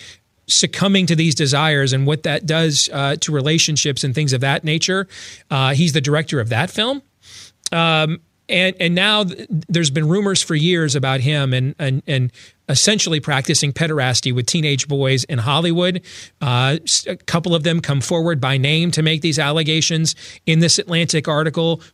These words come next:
which he clearly denies. But it's, it's interesting to see the Atlantic,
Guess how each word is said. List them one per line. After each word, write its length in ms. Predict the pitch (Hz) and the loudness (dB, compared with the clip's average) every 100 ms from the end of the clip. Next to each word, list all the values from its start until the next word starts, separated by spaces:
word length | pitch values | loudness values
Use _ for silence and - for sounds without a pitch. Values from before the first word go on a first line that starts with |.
| - | -2
which 180 | 165 - | 0 2
he 160 | 220 | 0
clearly 640 | - - 196 202 190 190 190 | 0 -2 0 2 2 2 2
denies. 800 | 151 147 175 160 123 131 135 - - - - - | 0 0 2 2 4 4 2 -2 -10 -20 -8 -2
But 380 | 160 165 170 _ _ _ | 2 0 -2 _ _ _
it's, 240 | 127 120 - | -2 0 0
it's 180 | 185 - | 0 0
interesting 540 | 233 302 - 247 220 | 0 2 2 2 2
to 120 | 196 | 2
see 520 | 185 - 202 196 190 - - | 2 2 2 2 2 -2 -4
the 180 | 160 175 | 0 0
Atlantic, 680 | - 165 220 240 147 147 | 0 0 2 0 -2 -4